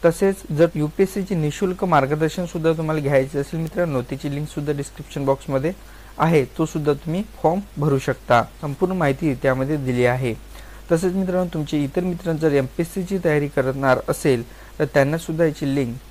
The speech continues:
share करायला विसरू नका. तसेच WhatsApp, Facebook आणि इतर social मीडियावर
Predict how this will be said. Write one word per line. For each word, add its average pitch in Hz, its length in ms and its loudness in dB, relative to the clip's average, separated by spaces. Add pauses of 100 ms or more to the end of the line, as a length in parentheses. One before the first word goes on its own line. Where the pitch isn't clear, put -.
(220)
share 143 160 4
करायला 131 360 2
विसरू 135 340 -4
नका. 123 340 0 (500)
तसेच 180 300 0 (340)
WhatsApp, 147 460 2
Facebook 139 360 -2
आणि 131 180 0
इतर 190 160 -4
social 165 340 -4
मीडियावर 135 480 2